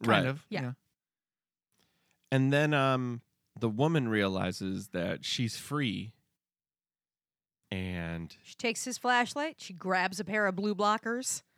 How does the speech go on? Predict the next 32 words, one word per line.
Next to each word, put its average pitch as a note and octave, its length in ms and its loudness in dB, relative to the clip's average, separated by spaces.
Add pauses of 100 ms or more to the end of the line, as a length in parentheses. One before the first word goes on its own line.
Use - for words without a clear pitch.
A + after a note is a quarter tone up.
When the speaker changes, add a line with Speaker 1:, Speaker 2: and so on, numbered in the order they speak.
(200)
Speaker 2:
<laughs> - 1400 -4
and A#2 140 4
she C3 240 0
is G#2 240 -4
out G2+ 240 -2
the A#2 80 -2
door. G2 420 -2
Speaker 3:
Yes. - 420 -4 (1400)
Speaker 1:
And A#2 180 6
Speaker 2:
And G2+ 80 0
Speaker 1:
I, E2 80 -2 (400)
I, F3+ 80 4
I F3 240 2
wanna F#3 300 2 (120)
point D#3 320 -4 (100)
something C3+ 520 -4
out A2+ 340 -2
about G#2+ 420 -4
this G#2+ 580 -10
episode, G2+ 720 -6 (720)
that A2+ 360 0
it B2 200 -6
seems D3 500 -4
like C3 240 -4
they A#2+ 160 -2
actually A#2 440 -6
left G2+ 480 -6
the A2+ 80 -2
warehouse G#2 720 -4
where A2+ 120 -4
they G#2 160 -4
film, A2+ 640 -8